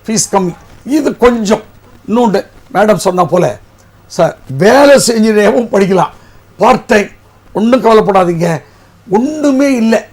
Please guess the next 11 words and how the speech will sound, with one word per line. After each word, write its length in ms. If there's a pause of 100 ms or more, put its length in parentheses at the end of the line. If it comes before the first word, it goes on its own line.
(220)
அனுராக்ன்ற 760
ஒரு 140
மாணவன், 440 (600)
பட்டாபிராம் 1160
வீடு, 340 (520)
அவன், 300
அவன் 200
வந்து, 560 (340)
ஆ, 120
நசரத் 580 (120)
ஸ்கூல்ல 260